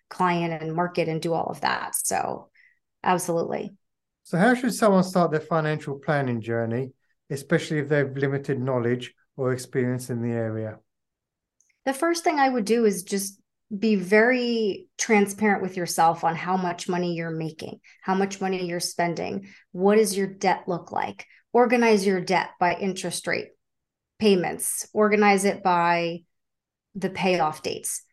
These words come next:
Speaker 1: You know, really just understand your financial picture of what you're working with and see what are the expenses that I have that I cannot live without? What are certain things that,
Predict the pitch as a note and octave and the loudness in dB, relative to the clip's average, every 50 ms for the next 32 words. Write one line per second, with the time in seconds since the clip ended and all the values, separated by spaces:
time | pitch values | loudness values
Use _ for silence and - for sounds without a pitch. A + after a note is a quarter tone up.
0 | _ - A3+ G3+ F#3+ G3 A#3+ D#4 E4+ D#4+ C#4 A3+ B3 B3 A3 - - _ C4 C#4+ | _ 2 4 4 4 4 2 0 0 0 0 -2 -2 -4 -4 -6 -2 _ 2 2
1 | D#4+ D4+ D4+ C#4 - - - G#3+ G3 G3 F#3+ F#3+ F3+ F3+ F3 - F#3 F3+ F3+ F3+ | 4 2 0 -2 -2 -2 -2 0 0 0 0 0 -2 -4 -4 -4 -4 -4 -4 -6
2 | E3+ - F3 E3 - - F#3 F#3 - - - E3 E3 E3 E3+ E3 - _ _ _ | -8 -8 -12 -14 -10 -10 -10 -10 -8 -10 -8 -6 -6 -6 -6 -8 -12 _ _ _
3 | _ _ _ _ - G3 F3+ F3+ G3 A3+ - - G#3+ G3+ F3 E3 F3+ F3 E3 - | _ _ _ _ -6 -6 -2 0 0 0 2 0 -2 -4 -2 -2 -4 -4 -4 -6
4 | F#3+ E3 D#3+ - - - F3+ - F#3 F3+ F3 - - - A3 G3+ F3+ F3+ F3 E3+ | -8 -8 -8 -8 -8 -8 -8 -6 -6 -6 -6 -6 -6 -4 -2 -2 -2 -2 -4 -6
5 | - F#3 G3+ A#3 C4+ C#4+ C#4 A#3+ G#3+ G#3 G3+ G3+ F#3 E3+ F#3 F3+ - - - G3 | -4 -2 -2 0 0 -2 -2 -2 -2 -2 -2 -2 -2 -2 -4 -6 -8 -6 -4 -2
6 | F#3 F#3 F#3 F#3 F3 E3 - E3+ E3 E3 D#3+ C#3+ D3+ E3 D#3+ D#3+ D#3+ D#3 D#3+ D3+ | -2 -2 -4 -6 -8 -4 -2 -2 -2 -2 -4 -6 -6 -4 -4 -4 -4 -4 -4 -4
7 | D3+ D3 D3+ - - - F3 E3 E3 D#3+ D3+ D3 C#3+ - - - _ _ _ _ | -4 -6 -6 -10 -10 -10 -8 -6 -6 -4 -4 -4 -4 -4 -6 -12 _ _ _ _
8 | _ _ _ _ _ F3 F3 F3 E3 E3+ - - E3 - A3 B3+ C#4 D4 D4 - | _ _ _ _ _ -4 -2 -2 -2 -4 -8 -10 -6 -4 0 0 0 0 -2 -4
9 | - - - _ _ _ - F#3+ A3+ A#3 B3 A#3+ A#3 - - A#3+ A3 - G#3+ G#3 | -8 -14 -20 _ _ _ -2 0 0 2 2 0 -2 -4 -4 -4 -4 -4 -4 -4
10 | G#3 G3+ G3 G3 F#3+ F3+ F3+ F3+ F3 E3 - | -2 -2 -2 -2 -2 -2 0 0 0 0 -2